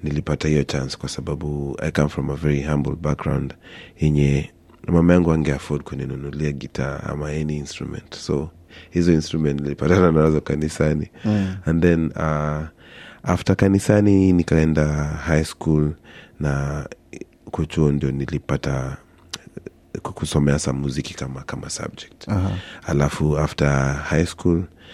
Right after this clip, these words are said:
Speaker 1: nikakuja Nairobi kusomea civil engineering, lakini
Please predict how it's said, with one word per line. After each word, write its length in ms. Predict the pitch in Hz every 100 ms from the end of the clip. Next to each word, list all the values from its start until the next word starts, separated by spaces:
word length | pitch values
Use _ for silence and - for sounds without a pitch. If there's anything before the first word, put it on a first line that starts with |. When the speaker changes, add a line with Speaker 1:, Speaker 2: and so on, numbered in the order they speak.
| - -
Speaker 1:
nikakuja 400 | - 71 - 87
Nairobi 760 | 85 78 78 85 80 80 76 80 - _ _ - -
kusomea 540 | - - - 73 73 69
civil 420 | - 76 71 67
engineering, 720 | 67 62 67 69 73 71 - -
lakini 540 | - - - 73 71